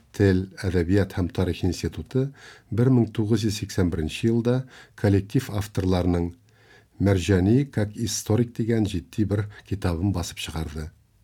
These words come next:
Әмма ләкин бу китапның тиражы көлкеле рәвештә аз булып, хәтта Татарстан һәм Башкортстан республикаларының көтепханаларына таратып бирү өчен дә җитәрлек түгел. Шушы җитди хезмәттә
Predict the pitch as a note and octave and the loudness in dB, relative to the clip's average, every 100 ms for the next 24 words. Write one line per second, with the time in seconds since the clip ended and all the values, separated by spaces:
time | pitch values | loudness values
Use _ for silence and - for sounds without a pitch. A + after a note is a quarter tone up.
0 | _ _ _ _ G2 F#2 F2 F2 G#2 G#2+ | _ _ _ _ 2 4 4 2 0 2
1 | B2+ C3+ C#3 - _ F#2+ G2+ G#2+ G2+ F#2+ | 2 2 -2 -16 _ -2 -2 -2 0 0
2 | - F2 - E2+ D#2+ D#2 F2+ C3 C#3+ - | 0 -2 -2 -2 -2 -2 -2 -2 -4 -4
3 | E2+ - E2+ G#2+ G#2+ G2+ - F#2 E2 G2+ | -4 -2 -2 0 2 0 -2 -6 -2 -4
4 | G#2 B2+ C3 - - - - A2 G#2+ - | -2 -2 -2 -8 -20 -20 -4 -4 -4 -2
5 | A2+ G#2+ - F#2+ F2+ F2+ F2 - A#2 G2 | -2 -2 -4 -6 -2 -4 -4 -4 -2 0
6 | G2 F2+ - - E2+ - G#2+ F#2+ - - | 0 -2 -6 -8 -10 -2 0 0 -6 -8
7 | G#2 G#2 G#2 G2+ F#2+ F#2+ F#2+ G2 - _ | -2 -2 0 0 4 4 2 -2 -18 _
8 | - G2+ G2+ G#2 G2 F2+ F2 G2+ G#2+ G#2+ | -2 -2 0 2 2 2 2 0 0 -2
9 | F2 F2 - F2 D#2+ G2+ G2+ F#2+ F2+ F2+ | 0 0 -4 -4 -2 0 0 0 0 -2
10 | E2 D#2 D#2 E2+ F#2+ - D2 C2 _ _ | -4 -8 -6 -6 -8 -10 -12 -14 _ _
11 | _ _ _ _ _ _ _ _ - G#2+ | _ _ _ _ _ _ _ _ -4 0
12 | D#3 C3 B2+ G#2+ F#2 E2+ F2+ E2 - - | 2 2 0 -2 -2 0 0 -2 -4 -2
13 | G#2 A2+ | 0 0